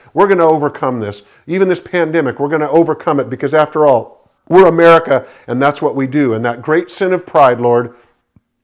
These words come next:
what's it gonna take? If this doesn't bring us to our knees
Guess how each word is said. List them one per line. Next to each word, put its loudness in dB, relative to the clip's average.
what's 0
it -4
gonna -2
take? -8
If -4
this 2
doesn't 0
bring -2
us -8
to -6
our -4
knees -12